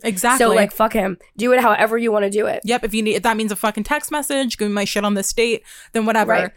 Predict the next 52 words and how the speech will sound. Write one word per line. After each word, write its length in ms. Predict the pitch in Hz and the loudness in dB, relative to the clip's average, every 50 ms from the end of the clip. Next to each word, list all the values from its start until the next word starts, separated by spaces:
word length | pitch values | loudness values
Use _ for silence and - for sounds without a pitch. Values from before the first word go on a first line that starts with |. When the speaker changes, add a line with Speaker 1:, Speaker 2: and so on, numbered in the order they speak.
| _ | _
Speaker 1:
Um, 260 | - 202 208 208 202 | 0 0 2 2 0
if 120 | 175 185 202 | -2 -6 -6
you 100 | 190 220 | -6 -4
have 300 | 202 - 196 220 214 - | -2 -2 -2 -2 -2 -4
to 60 | 214 | -4
talk 240 | - 233 202 214 - | -2 -2 -2 -2 -4
to 60 | 214 | -4
him 120 | 185 214 | -4 -4
in 100 | 202 196 | -2 0
person. 560 | - - - 185 196 - 196 190 180 185 185 190 - - - - _ _ _ _ - 233 _ _ | 0 0 0 0 -2 -4 -4 -6 -6 -8 -10 -12 -16 -20 -20 -20 _ _ _ _ -20 -20 _ _
But 260 | - 185 - 220 - 196 | -6 -2 -2 -2 0 0
the 100 | 233 - | -2 -2
thing 280 | - - 294 285 277 | 0 0 0 0 2
is, 140 | 269 254 208 | 2 2 0
if 120 | 220 220 | -2 -2
you 80 | 214 214 | -4 -4
see 220 | 202 - - 233 233 | -4 -2 -2 -2 -2
him 80 | 233 | -2
in 120 | 240 233 214 | -2 -2 -2
person, 600 | - - 196 190 202 - - 214 220 220 233 247 _ _ - _ _ | -2 -2 -2 -2 -2 -4 -4 -6 -6 -6 -8 -10 _ _ -20 _ _
you 120 | - 208 202 | -2 -2 -2
don't 280 | 170 208 202 214 220 | 0 0 0 0 0
know 100 | 262 254 | 0 0
what 140 | 247 262 277 | 0 0 0
he's 160 | 240 262 233 | 0 -2 -2
gonna 160 | - 269 285 262 | -2 -2 -2 -2
say. 420 | - - 202 190 185 190 196 190 _ _ - | -2 -2 -2 -2 -2 -2 -4 -6 _ _ -10
Speaker 2:
Yeah, 160 | 226 214 202 | -8 -6 -4
they're 120 | 202 208 202 | -4 -2 -2
Speaker 1:
You 60 | 202 | 0
Speaker 2:
really 120 | 190 202 | 0 0
Speaker 1:
don't 80 | 190 190 | 0 0
know 200 | 208 202 214 208 | 2 2 2 2
Speaker 2:
good 100 | 202 196 | 2 2
at 60 | 214 208 | 0 0
Speaker 1:
what, 60 | - | -2
Speaker 2:
that. 140 | - 202 - | -6 -4 0
Speaker 1:
what 240 | 214 196 - - - | 0 0 0 -2 -4
bullshit 340 | - 254 254 233 - - 233 | -4 -2 -2 -2 -2 -4 -4
he's 100 | 226 - | -4 -4
gonna 100 | 226 220 | -4 -4
try 180 | 208 - 202 202 | -2 -2 -2 -4
to 40 | 196 | -4
feed 280 | - - 190 190 165 | -4 -4 -4 -4 -2
you. 100 | 196 185 | -2 -2
You're 200 | 190 190 185 180 | -2 -2 -4 -4
in 100 | - 196 | -2 -2
Speaker 2:
Yep. 180 | 214 214 214 170 | -2 -2 -2 -2
Speaker 1:
a 20 | |
really 260 | 165 190 208 208 233 226 | -2 -2 0 0 0 -2
vulnerable 540 | 190 180 196 190 196 190 190 190 180 185 180 | -2 -4 -2 -2 0 0 0 -2 -2 -4 -6
place. 600 | - - 175 175 202 277 - - - - - | -6 -4 -4 -4 -6 -6 -6 -6 -6 -6 -6